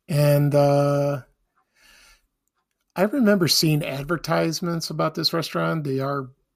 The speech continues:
matchbooks available on eBay. So, uh, I did a little digging on the restaurant, and, uh,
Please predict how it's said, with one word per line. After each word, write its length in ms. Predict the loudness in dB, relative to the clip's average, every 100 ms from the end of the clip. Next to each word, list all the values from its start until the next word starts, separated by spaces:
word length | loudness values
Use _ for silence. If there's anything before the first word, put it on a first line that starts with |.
| _ -4
matchbooks 540 | -2 -2 0 0 -2
available 560 | -6 -4 -4 -2 -4 -4
on 160 | -4
eBay. 680 | -2 -2 0 0 0 -4 -6
So, 440 | -6 -4 -2 -2
uh, 320 | -2 -2 -4 -4
I 80 |
did 140 | 0 2
a 40 |
little 220 | 4 2
digging 400 | 2 2 2 2
on 200 | -2 -4
the 120 | -4 -2
restaurant, 680 | -2 -2 -2 -6 -6 -8
and, 400 | -6 -4 -6 -6 -2
uh, 420 | -2 -2 -4